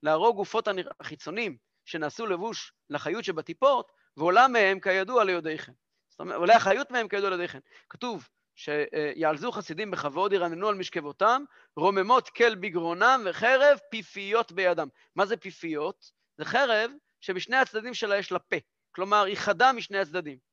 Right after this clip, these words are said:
הקריאת שמע היא חרב פיפיות. יש בה חרב שהיא גם הורגת את הטומאה שיונקת מתוך אותן טיפות שיצאו לבטלה, וגם מעלה לקדושה בחזרה את האנרגיה שנמצאת שמה,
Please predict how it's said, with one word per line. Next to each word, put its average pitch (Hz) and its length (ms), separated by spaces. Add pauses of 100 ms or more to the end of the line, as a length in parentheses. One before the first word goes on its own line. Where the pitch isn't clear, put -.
(680)
הקריאת 190 480
שמע 226 520 (320)
היא 170 100
חרב 226 300
פיפיות. 180 680 (400)
יש 208 260
בה 202 140
חרב 202 420
שהיא 180 520 (360)
גם 220 340
הורגת 185 640 (420)
את 170 100
הטומאה 185 520
שיונקת 180 580
מתוך 160 480 (1300)
אותן 196 220
טיפות - 340
שיצאו 165 260
לבטלה, 135 420 (360)
וגם 208 600
מעלה 202 720
לקדושה 185 540
בחזרה 262 800 (420)
את 202 120
האנרגיה 254 520
שנמצאת 208 420
שמה, 196 340